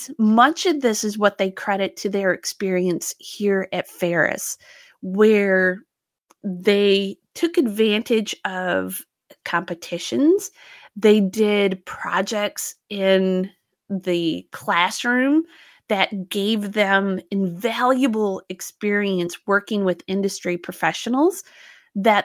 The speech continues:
they were able to take and bring it into the workplace.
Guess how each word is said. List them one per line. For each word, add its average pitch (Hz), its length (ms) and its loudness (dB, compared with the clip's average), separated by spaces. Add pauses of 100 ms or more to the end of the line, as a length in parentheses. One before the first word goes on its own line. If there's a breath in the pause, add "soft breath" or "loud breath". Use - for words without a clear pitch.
they 247 160 6
were 339 180 6
able 311 240 0
to 226 140 -2
take - 760 -2 (1080)
and 226 500 -2
bring 240 300 2
it 233 100 2
into 226 280 0
the 202 100 0
workplace. - 800 -2